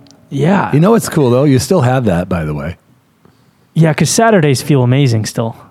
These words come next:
Speaker 2: But you, s-, I mean, I know this for sure. I observe. Uh, you know, we, I see a lot. Like,
Speaker 1: Oh, this
Speaker 2: you,
Speaker 1: is gonna be
Speaker 2: but,
Speaker 1: good.
Speaker 2: but you work, like, you feel guilty if you're not working a little bit, I think.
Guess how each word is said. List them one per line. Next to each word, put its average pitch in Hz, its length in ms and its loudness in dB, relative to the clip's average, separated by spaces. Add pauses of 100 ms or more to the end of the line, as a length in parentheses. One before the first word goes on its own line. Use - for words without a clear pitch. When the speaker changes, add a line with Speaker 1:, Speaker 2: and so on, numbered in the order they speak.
(140)
Speaker 2:
But 147 120 0
you, 180 160 4
s-, - 260 -4 (180)
I - 160 -4
mean, 156 220 2
I 156 100 2
know 226 220 4
this 135 140 0
for 110 120 0
sure. 180 220 0
I 117 100 0
observe. 110 440 0
Uh, 98 80 -2
you 92 140 -4
know, 104 80 0
we, 98 200 -2 (340)
I 107 80 -4
see 120 220 0
a 95 80 -4
lot. 85 240 -8 (540)
Like, 101 120 -6
Speaker 1:
Oh, 135 80 0
this 131 100 2
Speaker 2:
you, 165 60 4
Speaker 1:
is 175 60 0
gonna 160 160 0
be 123 80 -2
Speaker 2:
but, 123 220 0
Speaker 1:
good. - 120 -12
Speaker 2:
but 123 120 -2
you 170 360 4
work, 127 480 2 (220)
like, 113 140 -2
you 156 180 2
feel 165 220 0
guilty 139 320 0
if 107 100 -4
you're 107 100 0
not 104 300 -8
working 110 460 -2
a 127 40 0
little 135 200 0
bit, 143 120 -2
I 131 80 0
think. 151 300 -4